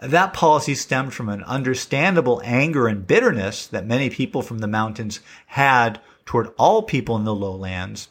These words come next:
And it was the sort of thing that couldn't always be controlled, especially before the Revolutionary Army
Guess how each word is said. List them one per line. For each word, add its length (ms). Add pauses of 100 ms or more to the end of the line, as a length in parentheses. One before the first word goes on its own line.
(800)
And 140
it 60
was 140
the 80
sort 220
of 100
thing 180
that 120
couldn't 220
always 320
be 120
controlled, 640
especially 480
before 560
the 120
Revolutionary 580
Army 440